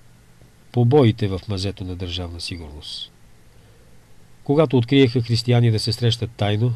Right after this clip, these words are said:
изселваха ги в най-затънтените села на страната. Щом те пристигнаха там, започваха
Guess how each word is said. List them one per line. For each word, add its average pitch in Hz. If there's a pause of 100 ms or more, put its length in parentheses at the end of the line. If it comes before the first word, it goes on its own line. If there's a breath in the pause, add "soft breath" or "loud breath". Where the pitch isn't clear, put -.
(280)
изселваха 139
ги 113
в 95
най-затънтените 110
села 98
на 98
страната. 101 (760 soft breath)
Щом 147
те 139
пристигнаха 120
там, 120
започваха 113